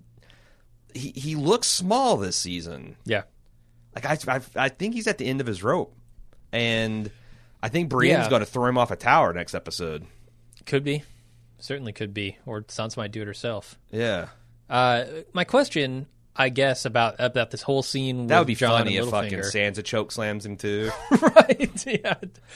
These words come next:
Speaker 2: "Don't you think about touching
Speaker 1: Like,
Speaker 2: me, or
Speaker 1: yeah,
Speaker 2: I'll kill
Speaker 1: that's
Speaker 2: you
Speaker 1: right.
Speaker 2: myself."
Speaker 1: That's right.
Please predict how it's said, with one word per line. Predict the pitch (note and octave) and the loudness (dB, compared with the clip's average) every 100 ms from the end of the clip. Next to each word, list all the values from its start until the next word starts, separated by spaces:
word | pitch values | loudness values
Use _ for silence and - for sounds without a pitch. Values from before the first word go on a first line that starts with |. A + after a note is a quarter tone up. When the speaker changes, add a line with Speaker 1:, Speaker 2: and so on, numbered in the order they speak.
| E3+ - | -10 -4
Speaker 2:
"Don't | C#3+ D3 | -2 0
you | D3+ | -2
think | - C#3 | 0 2
about | C3+ B2+ | 4 4
touching | C#3+ | 6
Speaker 1:
Like, | C3 C#3+ | 6 4
Speaker 2:
me, | A#2 A2+ | 2 2
or | A2 | 6
Speaker 1:
yeah, | C3 C#3+ A#2 A#2+ - | 8 8 6 2 2
Speaker 2:
I'll | |
kill | C#3 | 4
Speaker 1:
that's | C3+ | 6
Speaker 2:
you | C3 | 8
Speaker 1:
right. | C3 | 8
Speaker 2:
myself." | G2+ E3+ - G#3+ | 8 6 6 4
Speaker 1:
That's | G3 | 4
right. | C3+ B2 F#2 | 4 4 4